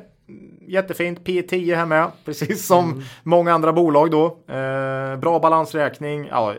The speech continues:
Speaker 1: solid, jättebra balansräkning.
Speaker 2: Mm.
Speaker 1: Fyra procent direktavkastning.
Speaker 2: Mm.
Speaker 1: Ja.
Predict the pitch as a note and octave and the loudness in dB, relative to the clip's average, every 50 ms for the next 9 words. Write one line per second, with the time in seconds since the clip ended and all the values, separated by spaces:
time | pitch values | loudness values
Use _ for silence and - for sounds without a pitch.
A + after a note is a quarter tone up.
0 | G#2+ A#2+ A#2 - - C#3 B2 B2 C3+ C#3+ A#2+ G#2+ B2+ C#3 C3 - - A2+ C3+ C#3 | -12 -16 -16 -12 -10 -8 -6 -6 -6 -6 -6 -6 -4 -6 -6 -6 -6 -4 -2 -2
1 | C3+ C3+ C3 B2+ A2+ A2+ G#2+ G2+ A#2 A2+ G#2 G2+ G2+ - - - - F3+ D#3+ C3+ | 0 -2 -2 -4 -4 -4 -6 -8 -8 -8 -12 -14 -14 -16 -20 -8 -4 -2 -2 0
2 | C3 B2+ - - C#3+ B2+ A2 C3 C3+ C3 - A#2+ A2 - G2+ F#2 - F#2 - _ | -2 -4 -4 -6 -8 -6 -6 -4 -4 -4 -4 -6 -6 -6 -8 -8 -10 -14 -20 _
3 | _ _ _ B2 B2 A#2 A#2 A#2 A#2 - - - | _ _ _ -20 -18 -16 -16 -14 -10 -10 -10 -10